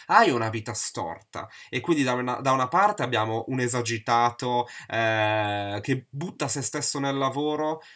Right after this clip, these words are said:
ma allo stesso tempo perde il controllo su tutto il resto, e dall'altra parte abbiamo un'altra persona che ha fatto del suo lavoro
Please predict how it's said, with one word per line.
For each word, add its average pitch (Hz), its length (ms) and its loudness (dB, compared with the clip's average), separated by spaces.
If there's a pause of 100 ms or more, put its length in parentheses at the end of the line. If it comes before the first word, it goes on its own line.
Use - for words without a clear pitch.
ma 127 160 2
allo 131 120 0
stesso 127 300 -4
tempo 151 440 -2
perde 131 300 -4
il 120 80 -4
controllo 110 560 -6
su 110 160 -8
tutto 104 360 -12
il 107 40 -8
resto, 85 640 -8 (300)
e 135 100 -4
dall'altra 175 380 6
parte 226 240 6
abbiamo 123 200 0
un'altra 147 300 0
persona 165 440 0
che 131 100 -6
ha 117 40 -4
fatto 123 280 -4
del 120 120 -4
suo - 200 -4
lavoro 135 680 -2